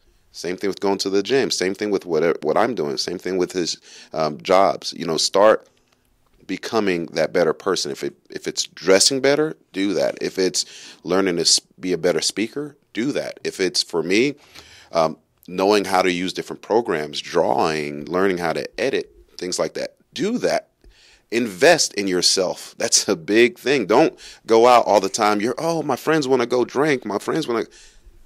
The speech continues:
those adversities. I know a lot of you don't wanna hear that.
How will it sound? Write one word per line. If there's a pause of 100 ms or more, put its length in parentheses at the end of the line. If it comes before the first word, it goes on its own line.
(340)
those
adversities. (400)
I
know
a
lot
of
you
don't
wanna
hear
that.